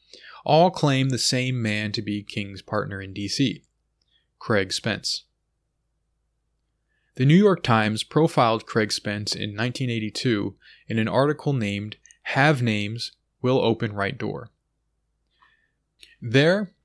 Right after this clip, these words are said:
they described the then forty-one-year-old Spence as something of a mystery man, and that the svelte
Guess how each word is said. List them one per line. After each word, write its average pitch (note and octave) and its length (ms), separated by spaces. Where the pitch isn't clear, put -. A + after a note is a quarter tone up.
they C#3+ 160
described B2 600
the A2 80
then B2 320
forty-one-year-old C3 880
Spence A#2+ 480
as G#2+ 460
something D#3 380
of A#2+ 100
a A#2 80
mystery A#2 460
man, F#2+ 340
and B2+ 160
that B2+ 140
the A2+ 140
svelte A2+ 600